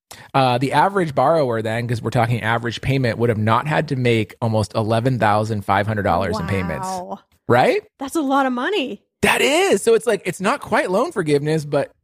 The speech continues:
Speaker 1: it's kind of a lot of savings. And then part two is all of these paused payments count for these loan forgiveness programs.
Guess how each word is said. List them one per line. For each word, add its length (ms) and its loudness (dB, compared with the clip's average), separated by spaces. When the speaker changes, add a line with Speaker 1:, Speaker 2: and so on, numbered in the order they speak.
Speaker 1:
it's 160 -6
kind 240 -2
of 60 -2
a 60 2
lot 260 4
of 80 -8
savings. 580 -4
And 100 0
then 120 0
part 300 2
two 280 -2
is 300 2
all 260 2
of 80 -2
these 160 -8
paused 380 -4
payments 460 -2
count 420 -2
for 100 -6
these 180 2
loan 220 2
forgiveness 440 -4
programs. 600 -6